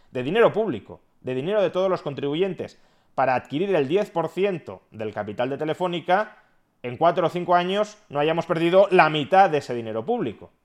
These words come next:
Además, ¿para qué quiere este gobierno tener una posición de control en Telefónica? ¿Para hacer como en Indra? ¿Para colocar a sus consejeros, a sus amigos en el Consejo de Administración y controlarlo desde dentro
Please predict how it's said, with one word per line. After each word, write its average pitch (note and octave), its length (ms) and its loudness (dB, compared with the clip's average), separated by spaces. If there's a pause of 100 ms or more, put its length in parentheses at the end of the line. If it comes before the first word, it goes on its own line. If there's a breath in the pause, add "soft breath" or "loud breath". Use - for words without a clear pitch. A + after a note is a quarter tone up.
(220)
Además, C#3 460 -2
¿para C3 220 -2
qué F3+ 120 -4
quiere F#3+ 240 -2
este F3+ 200 -4
gobierno F3 480 -2
tener D#3+ 240 -6
una E3 180 -4
posición D#3 460 -8
de D3 100 -4
control D3 500 -4
en C#3+ 120 -6
Telefónica? G#2 680 -8
¿Para G#2 140 -6
hacer C#3+ 260 -6
como D3+ 220 -6
en F3 80 -4
Indra? C#3 420 -6
¿Para G#2 280 -8
colocar B2 840 0
a C3 120 -4
sus C3+ 200 -14
consejeros, D3 840 -8
a A2+ 100 -10
sus - 220 -14
amigos D3+ 500 -4 (240 soft breath)
en C#3+ 140 -10
el C3+ 100 -4
Consejo C#3 360 -6
de D#3+ 80 4
Administración D3+ 680 -6
y E3 140 -8
controlarlo D3+ 600 -2
desde C#3+ 240 -2
dentro D3+ 440 -2